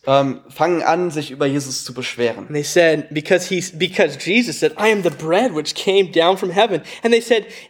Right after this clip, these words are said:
Speaker 2: "Is not this Jesus, the son of Joseph, whose father and mother we know? How is it then that he says, 'I have come down from heaven'?"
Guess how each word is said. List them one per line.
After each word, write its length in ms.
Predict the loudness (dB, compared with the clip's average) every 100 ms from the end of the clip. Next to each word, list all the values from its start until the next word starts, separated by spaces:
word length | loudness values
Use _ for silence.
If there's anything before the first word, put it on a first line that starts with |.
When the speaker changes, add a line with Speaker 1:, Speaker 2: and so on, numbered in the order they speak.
| -2
Speaker 2:
"Is 180 | -2 0
not 320 | 0 -2 0
this 280 | 0 2 -2
Jesus, 680 | -6 -4 -4 -6 -6 -6
the 80 | -4
son 220 | 0 0
of 80 | 0
Joseph, 640 | -2 2 4 4 2 -2 0
whose 180 | -2 -2
father 440 | 2 4 4 2
and 80 | 2
mother 260 | 2 2
we 140 | -2 -4
know? 400 | -2 0 -2 -4 -20 -2
How 240 | 2 4 4
is 100 | 2
it 120 | 0
then 180 | 2 4
that 160 | 2
he 100 | 0
says, 360 | -4 0 0 -2 -8 -4
'I 180 | 2 4
have 160 | 4 2
come 300 | -6 -8 0
down 380 | 2 4 4 2
from 180 | -4 -6
heaven'?" 520 | -2 -2 -2 -4